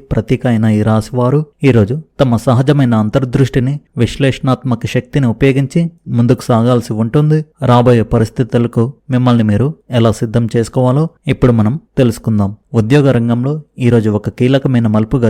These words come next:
చెప్పవచ్చు. చాలా కాలంగా మీరు పడుతున్న శ్రమ, అంకితభావం ఇప్పుడు ఉన్నత అధికారుల దృష్టిని ఆకర్షిస్తాయి. మీ పనితీరుపై ఒక ప్రత్యేకమైన సమీక్ష జరగవచ్చు, లేదా మీ ప్రతిభను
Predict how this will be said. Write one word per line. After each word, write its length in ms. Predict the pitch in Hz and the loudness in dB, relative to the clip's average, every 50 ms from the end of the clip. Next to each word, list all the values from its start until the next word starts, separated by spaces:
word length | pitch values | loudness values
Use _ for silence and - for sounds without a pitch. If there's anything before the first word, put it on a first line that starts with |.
| 110 - | -2 -4
చెప్పవచ్చు. 480 | 110 - - 131 139 147 147 - 156 151 151 151 - _ _ - | -6 -4 -2 0 0 0 0 0 -2 -2 -2 -4 -8 _ _ 0
చాలా 200 | 131 120 117 110 107 123 | 2 4 4 2 2 2
కాలంగా 280 | 110 107 104 107 107 110 107 | 0 0 2 0 0 0 0
మీరు 140 | 104 107 107 - | 0 0 0 0
పడుతున్న 320 | 110 110 110 - 131 120 110 107 - | 0 -2 0 0 0 0 0 -2 -2
శ్రమ, 200 | - 120 113 123 139 143 - _ _ - 113 | -2 0 0 0 -2 -4 -6 _ _ -6 -4
అంకితభావం 600 | 113 107 - - - 113 113 117 113 117 120 135 139 - - _ _ 127 | -2 -2 -2 -2 -2 0 2 2 2 2 0 -2 -4 -8 -12 _ _ -8
ఇప్పుడు 220 | 117 - 131 113 107 98 101 104 | -4 -2 0 0 0 0 0 -2
ఉన్నత 220 | 110 127 135 - 120 113 | 0 0 0 2 0 0
అధికారుల 340 | 107 104 - 139 127 120 110 107 110 | 0 0 0 0 0 0 0 0 -2
దృష్టిని 360 | 120 113 - - 120 131 147 156 - _ _ 120 113 | -2 -4 -2 -4 -4 -4 -4 -6 -10 _ _ -4 -4
ఆకర్షిస్తాయి. 800 | 107 - 123 123 - - 139 131 - - 147 139 139 143 143 143 - _ _ - | 0 0 0 -2 0 -2 -4 -6 -2 -2 0 0 2 0 -2 -4 -6 _ _ -2
మీ 80 | 139 127 - - | -2 0 2 2
పనితీరుపై 560 | 117 113 113 107 127 117 113 110 - - 123 143 151 - _ _ - 135 | 2 2 2 2 2 0 0 0 0 -2 -2 -2 -4 -8 _ _ -4 -4
ఒక 100 | - 117 - | -4 -2 -2
ప్రత్యేకమైన 640 | - 123 - - - 160 156 - 147 135 123 117 113 104 110 - _ - | -2 -2 -2 0 0 0 2 2 2 2 2 2 2 0 -2 -8 _ -2
సమీక్ష 300 | 131 117 117 113 - - 117 101 107 | 0 0 0 0 -2 -2 0 2 2
జరగవచ్చు, 500 | 110 117 117 131 135 143 - - - 143 143 139 - _ _ - | 2 2 2 2 0 0 -2 -2 -2 -2 -2 -2 -4 _ _ 0
లేదా 180 | 117 107 110 113 143 - _ - | 0 2 2 0 -2 -6 _ -4
మీ 80 | 131 120 110 - | -4 -4 -2 0
ప్రతిభను 440 | - 113 - - 127 127 127 113 107 | -2 0 0 0 0 0 0 0 0